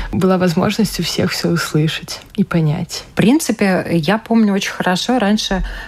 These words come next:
Speaker 2: были программы, новости, например, всегда шли с сурдопереводчиком для того, чтобы все понимали, в том числе люди слабослышащие, э, могли понимать, что происходит в мире и так далее.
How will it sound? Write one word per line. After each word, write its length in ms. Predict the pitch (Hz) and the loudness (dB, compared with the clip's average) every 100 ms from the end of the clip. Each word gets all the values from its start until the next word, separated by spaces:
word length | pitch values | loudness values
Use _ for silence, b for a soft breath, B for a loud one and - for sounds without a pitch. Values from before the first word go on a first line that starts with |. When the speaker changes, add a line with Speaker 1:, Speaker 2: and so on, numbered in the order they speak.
| B | B
Speaker 2:
были 240 | 180 190 175 | 2 2 2
программы, 920 | 175 170 202 320 330 233 190 180 151 | 2 2 2 2 4 4 2 -2 -4
новости, 560 | 160 170 202 277 - - | 0 2 2 2 -2 0
например, 440 | 196 180 180 175 | 0 0 0 0
всегда 340 | - - 170 202 | 0 -2 0 0
шли 220 | - 180 | 2 0
с 60 | 165 | 0
сурдопереводчиком 1000 | - 175 160 - 175 208 330 - - | 0 0 0 0 0 2 2 0 0
для 80 | 175 | 0
того, 180 | 165 180 | 2 0
чтобы 260 | 208 175 170 | 0 0 0
все 260 | - - | -2 -4
понимали, 440 | 151 160 165 220 285 | -2 0 2 4 2
в 60 | - | 0
том 180 | 175 | -2
числе 360 | 190 - 175 170 | -2 -2 0 2
люди 360 | 170 202 175 170 | 2 2 2 0
слабослышащие, 1080 | - 180 170 165 196 165 170 - 175 156 156 B B B B | -2 0 0 0 0 -2 -2 -2 0 0 -2 B B B B
э, 120 | - | 2
могли 400 | 170 170 170 175 | 4 4 2 0
понимать, 400 | - 170 175 170 | 0 0 2 0
что 240 | - - 165 | -2 -4 -4
происходит 580 | 156 170 - 170 165 165 | -2 -2 0 0 0 2
в 20 | |
мире 260 | 190 208 175 | 2 2 2
и 40 | |
так 240 | 165 175 175 | 0 0 2
далее. 380 | 165 160 156 | 2 2 0